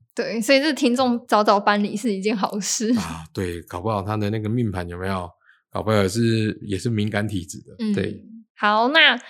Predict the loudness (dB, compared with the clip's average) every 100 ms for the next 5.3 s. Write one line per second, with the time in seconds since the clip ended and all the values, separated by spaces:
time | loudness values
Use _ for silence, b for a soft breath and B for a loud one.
0 | B B _ -2 2 2 2 2 4 4
1 | 4 2 2 -2 -6 -4 -4 -2 -4 -4
2 | -6 B B -20 B 2 2 4 0 2
3 | 0 2 4 2 2 -2 -2 -2 0 0
4 | 0 0 -4 -2 0 2 0 0 0 2
5 | 0 -2 -8